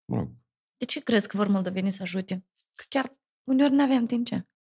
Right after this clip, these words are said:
Speaker 1: Măi, mi se pare, în primul rând, că e uman. Doi, la mână, oricând putem fi noi în situația asta.
Speaker 2: Mhm.
Speaker 1: Și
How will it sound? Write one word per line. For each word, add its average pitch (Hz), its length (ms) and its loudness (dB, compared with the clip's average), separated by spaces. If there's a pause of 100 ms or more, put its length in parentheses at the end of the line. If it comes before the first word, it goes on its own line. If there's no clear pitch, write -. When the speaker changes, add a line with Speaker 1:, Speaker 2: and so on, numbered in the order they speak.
(140)
Speaker 1:
Măi, 123 180 2
mi 117 120 -2
se 127 100 0
pare, 139 160 4
în 113 120 0
primul 131 220 0
rând, 131 140 2
că 127 100 0
e 123 60 4
uman. 92 560 2 (1300)
Doi, 107 260 4
la 92 160 2
mână, 87 480 -2 (420)
oricând 110 360 -2
putem 117 220 0
fi 107 380 0
noi 95 280 2
în 85 60 0
situația 85 560 -4
asta. 73 480 -6 (1160)
Speaker 2:
Mhm. 196 680 2
Speaker 1:
Și - 340 -4